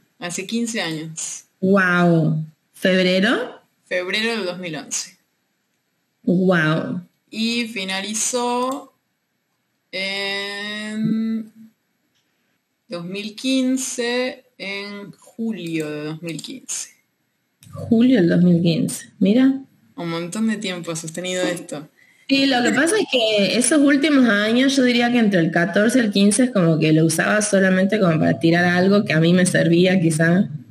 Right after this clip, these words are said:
Speaker 2: pero ya no, no estaba activo como al comienzo.
Speaker 1: Eh, sí, está, está súper interesante porque aparte era como que tenía secciones de fotos, que eso estuve viendo como tipo sociales.
Speaker 2: Ujú.
Speaker 1: O sea, vos te dedicabas, era un trabajo periodístico muy fuerte esto,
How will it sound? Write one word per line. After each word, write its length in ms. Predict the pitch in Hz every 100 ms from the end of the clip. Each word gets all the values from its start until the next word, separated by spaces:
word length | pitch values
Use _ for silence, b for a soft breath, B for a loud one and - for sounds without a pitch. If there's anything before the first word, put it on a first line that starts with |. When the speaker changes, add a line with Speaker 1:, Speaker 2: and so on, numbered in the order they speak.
| -
Speaker 2:
pero 220 | 170 165
ya 180 | 156 165
no, 240 | 175 180
no 80 | 170
estaba 300 | 165 185 190
activo 460 | 208 - 202 202 208
como 160 | 180 165
al 120 | 160
comienzo. 640 | 160 165 170 170 165 - 160 _ _ _ _ _ _ _ _ _ b b b b b _
Speaker 1:
Eh, 520 | - 180 180 180 170 165
sí, 440 | - 220 233 175 160
está, 680 | - 220 226 214 180 -
está 160 | _ 202
súper 220 | 220 262 269
interesante 520 | 226 233 247 269 285
porque 180 | 247 185
aparte 300 | 190 311 240
era 200 | 247 247
como 180 | 214 165
que 60 | 160
tenía 200 | 185 226
secciones 440 | - - - 226 226
de 100 | 160
fotos, 800 | - 190 190 170 254 - - - _ _
que 80 | -
eso 100 | 185
estuve 180 | 196 185
viendo 240 | 185 196
como 260 | 196 165 160
tipo 200 | 165 190
sociales. 960 | - 151 - 180 175 170 302 - - - _ _ _
Speaker 2:
Ujú. 680 | 233 220 233 233 247 285 220
Speaker 1:
O 20 | 196
sea, 100 | 196
vos 100 | 220
te 80 | 277
dedicabas, 520 | 269 220 208 240 233
era 140 | 226
un 100 | 277
trabajo 360 | 226 180 - 240
periodístico 600 | 190 185 196 220 254 262
muy 360 | 202 185 233 359
fuerte 600 | - - 220 349 247 214
esto, 380 | 254 - 165 160